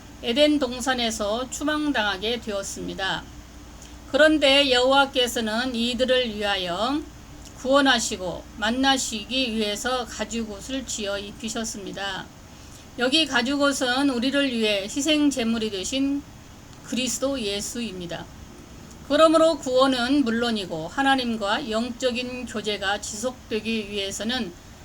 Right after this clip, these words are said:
그리스도의 옷을 입어야 합니다.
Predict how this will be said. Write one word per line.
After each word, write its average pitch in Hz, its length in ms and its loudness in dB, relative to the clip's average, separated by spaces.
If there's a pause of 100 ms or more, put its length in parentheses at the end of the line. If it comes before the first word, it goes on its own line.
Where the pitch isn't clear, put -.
(220)
그리스도의 254 680 0
옷을 208 500 -4
입어야 190 400 -4
합니다. 185 560 -6